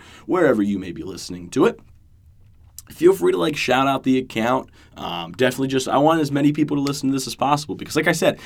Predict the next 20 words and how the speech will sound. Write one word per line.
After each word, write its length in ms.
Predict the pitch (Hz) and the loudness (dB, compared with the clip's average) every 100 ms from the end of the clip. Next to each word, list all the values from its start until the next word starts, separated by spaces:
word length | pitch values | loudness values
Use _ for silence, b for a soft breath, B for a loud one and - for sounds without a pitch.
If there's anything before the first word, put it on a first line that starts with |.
| B | B
something 300 | B 220 233 | B 0 0
I'm 100 | 208 | 0
very 240 | 151 131 120 | 2 0 2
passionate 460 | 113 104 95 101 | 0 0 -2 -6
about. 300 | 95 98 101 - | -4 -4 -6 0
But 260 | 180 170 | 0 2
enough 320 | 117 151 185 - | 0 2 2 4
reiterating 640 | 135 147 135 123 117 110 | 4 6 6 4 4 2
myself. 580 | 107 101 - 110 107 - B B | 0 -4 -4 -2 -4 -6 B B
Let's 560 | B 131 151 - - - | B 2 2 0 -6 -8
get 420 | 127 120 160 170 - | -10 4 6 6 2
in 500 | 147 131 117 135 170 - | 4 4 2 -2 -4 -10
to 100 | - | 0
what 180 | 147 127 | 4 4
we're 100 | 123 | 4
here 160 | 113 113 | 2 2
to 40 | |
talk 260 | 117 143 165 | 4 4 4
about 220 | 107 85 | 0 -2
today. 240 | 90 92 | -6 -8